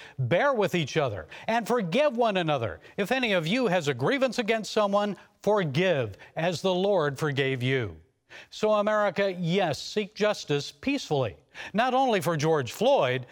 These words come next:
but for people who have lost their lives in the riots, like seventy-seven-year-old retired police officer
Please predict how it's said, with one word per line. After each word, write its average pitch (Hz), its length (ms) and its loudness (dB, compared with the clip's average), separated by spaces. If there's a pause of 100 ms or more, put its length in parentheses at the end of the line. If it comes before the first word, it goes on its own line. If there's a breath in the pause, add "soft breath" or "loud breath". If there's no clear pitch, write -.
(180 loud breath)
but 269 180 0
for 269 140 0
people 226 380 0
who 208 60 2
have 175 100 0
lost 180 320 0
their 185 160 2
lives 226 480 0
in 185 80 2
the 170 100 2
riots, 135 480 0 (240 loud breath)
like 208 220 2
seventy-seven-year-old 185 1120 0
retired 165 460 0
police 185 320 0
officer 143 480 0